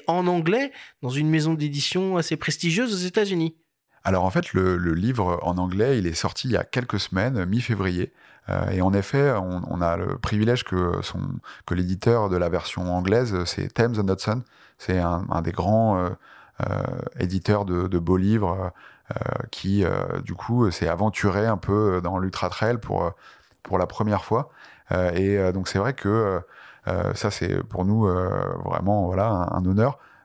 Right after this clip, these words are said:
Speaker 2: Euh, le livre, euh, vient d'être fini de traduire en italien, donc il va sortir dans quelques mois en italien.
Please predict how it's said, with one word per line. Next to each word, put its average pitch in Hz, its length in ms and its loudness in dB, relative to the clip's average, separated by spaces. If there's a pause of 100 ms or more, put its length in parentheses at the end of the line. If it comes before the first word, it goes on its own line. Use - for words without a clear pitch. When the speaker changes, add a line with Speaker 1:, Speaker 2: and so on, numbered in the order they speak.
Speaker 2:
Euh, 92 180 0
le 92 140 2
livre, 107 300 2
euh, 90 320 0
vient 117 480 0 (120)
d'être - 440 -4
fini 101 260 -2
de 95 140 0
traduire 95 360 0
en 95 80 0
italien, 110 380 0
donc 117 200 -4
il 98 60 -6
va 92 100 -2
sortir 101 340 -4
dans 95 160 0
quelques - 240 -4
mois 98 320 4
en 92 160 0
italien. 98 420 0